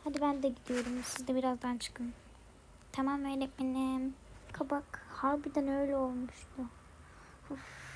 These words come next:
neyse artık anlatmaktan sıkıldım. Şu dedikoduya gel gidelim artık. <gasps> Akşam olmuş. Ne? Akşam mı olmuş? Ne? Ama bence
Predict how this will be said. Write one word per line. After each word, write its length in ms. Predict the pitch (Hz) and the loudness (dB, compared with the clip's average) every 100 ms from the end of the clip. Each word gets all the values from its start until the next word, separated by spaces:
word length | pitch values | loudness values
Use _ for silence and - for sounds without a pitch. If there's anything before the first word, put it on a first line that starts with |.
| - - | -12 0
neyse 460 | 294 311 302 - 262 | 6 8 6 2 2
artık 340 | 262 - - | 2 2 0
anlatmaktan 600 | 269 269 269 269 - 277 | 2 4 2 2 0 -2
sıkıldım. 400 | - - 269 269 | -4 -4 -2 -2
Şu 160 | - 269 | -4 -4
dedikoduya 460 | 254 - 262 254 - | -2 -4 -6 -6 -4
gel 160 | 254 | -4
gidelim 380 | 254 247 262 262 | -4 -4 -4 -2
artık. 380 | 254 - - - - - - - - | -2 -6 -16 -18 -20 -20 -20 -20 -12
<gasps> 920 | - - - - - - - - - | -10 -10 -12 -18 -18 -18 -18 -18 -10
Akşam 320 | 269 - 392 | -6 0 2
olmuş. 580 | 381 330 302 294 285 - - - - - - - - - - - - - 277 | 4 4 4 2 -2 -12 -16 -18 -20 -20 -20 -18 -12 -10 -10 -14 -18 -8 -2
Ne? 560 | 294 320 359 392 403 403 - - - - - | 2 6 8 8 8 4 -4 -12 -6 -6 0
Akşam 440 | 302 311 - 359 370 | 2 2 0 0 2
mı 160 | 339 | 4
olmuş? 480 | 311 294 294 330 415 - - - - - - - - - | 4 2 0 -2 -4 -10 -16 -18 -18 -12 -8 -8 -8 4
Ne? 480 | 427 508 523 523 - - - - - - - - - - - - - - - - - 311 | 10 10 10 4 -4 -18 -18 -18 -18 -18 -18 -8 -6 -6 -8 -12 -12 -16 -16 -16 -2 2
Ama 140 | 302 | 8
bence 300 | 294 269 | 8 8